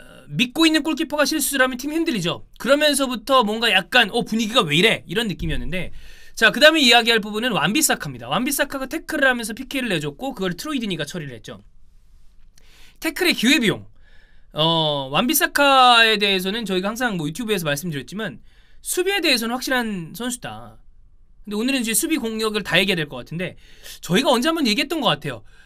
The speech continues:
태클을 워낙에 잘하니까 그럴 일이 없을 것 같지만, 이 태클이라는 게 항상 참 위험하긴 하다.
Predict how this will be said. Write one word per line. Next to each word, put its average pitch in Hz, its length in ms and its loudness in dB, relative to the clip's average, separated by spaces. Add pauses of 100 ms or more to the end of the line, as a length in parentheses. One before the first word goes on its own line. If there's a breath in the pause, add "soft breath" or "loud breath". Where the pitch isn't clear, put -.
(140 soft breath)
태클을 320 1300 -2
워낙에 185 580 2
잘하니까 190 760 2
그럴 247 260 -2
일이 277 100 0
없을 220 240 -4
것 254 80 -10
같지만, 185 320 -4
이 156 80 -6
태클이라는 277 460 -4
게 185 60 -8
항상 277 220 -10
참 269 180 -6 (320 loud breath)
위험하긴 247 420 2
하다. 117 400 -4